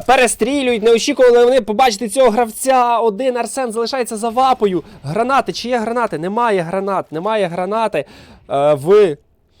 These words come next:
команди захисту, і це плачевно, так як хаєшка зараз би одлетіла і було б G G V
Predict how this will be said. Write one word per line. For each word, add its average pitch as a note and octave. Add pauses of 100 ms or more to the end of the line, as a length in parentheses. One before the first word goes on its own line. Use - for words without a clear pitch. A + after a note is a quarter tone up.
(680)
команди F#3
захисту, A3+
і G3
це G#3
плачевно, G3
так E3+
як E3+
хаєшка G3+
зараз F3
би E3
одлетіла E3+
і E3
було D#3+
б G3+ (160)
G C3+
G E3
V G#3